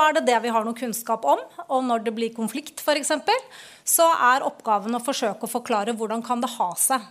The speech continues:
eh, at, eh, Russland invaderer Ukraina, eh, på denne måten. Eh, men for meg, som jobber med det som heter sikkerhetiseringsperspektiver, som innebærer at man studerer hvordan en trussel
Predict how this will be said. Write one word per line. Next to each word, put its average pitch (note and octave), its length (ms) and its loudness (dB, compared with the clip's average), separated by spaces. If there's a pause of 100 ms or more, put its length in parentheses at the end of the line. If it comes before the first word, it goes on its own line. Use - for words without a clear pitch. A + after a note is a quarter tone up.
(240)
eh, A#3 260 -4 (120)
at, - 440 -10
eh, G#3+ 380 -4 (720)
Russland A3 480 -4
invaderer G#3 840 -4 (120)
Ukraina, G3 760 -6
eh, G#3 800 -10
på C4+ 140 -2
denne G#3+ 220 0
måten. G#3 440 -8 (1200)
Eh, B3+ 200 0
men D4 220 2
for E4+ 200 4
meg, D#4+ 320 4 (400)
som D4 380 2
jobber A3 380 2
med A#3+ 320 0
det A#3+ 120 0
som B3 80 -4
heter A#3 200 -6
sikkerhetiseringsperspektiver, A#3 2000 -4
som B3+ 200 -4
innebærer G#3 500 -2
at G#3 100 -10
man A3 160 -2
studerer G#3 720 -6
hvordan G#3 320 -4
en A#3 200 -6
trussel A#3 500 -8